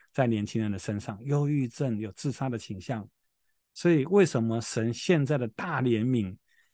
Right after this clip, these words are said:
要临到这个新年轻人的一代？空虚在空虚，在魔鬼的手下，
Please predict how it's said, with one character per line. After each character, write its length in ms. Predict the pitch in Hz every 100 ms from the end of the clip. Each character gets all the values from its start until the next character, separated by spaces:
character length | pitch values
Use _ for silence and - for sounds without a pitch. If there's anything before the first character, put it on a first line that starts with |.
| _
要 260 | 147 139 120
临 320 | 123 117 127
到 260 | 147 127
这 140 | 110 131
个 160 | 123
新 420 | 104 - 135 131 127
年 220 | - 123 110
轻 160 | -
人 100 | 120
的 80 | 104
一 120 | 101
代？ 280 | - 107 107 - _ _ _ _ _ _ _ _ _ _ _ _ _ _ _ _ _ _ _ _ _ _ _ _ _ _ _ _
空 260 | - 180 190
虚 240 | - 180
在 180 | 170 170
空 240 | 147 151
虚， 380 | 151 - 147 143
在 180 | 131 160
魔 220 | 139 135
鬼 100 | 135
的 160 | 110 107
手 180 | - 95
下， 340 | 95 131 104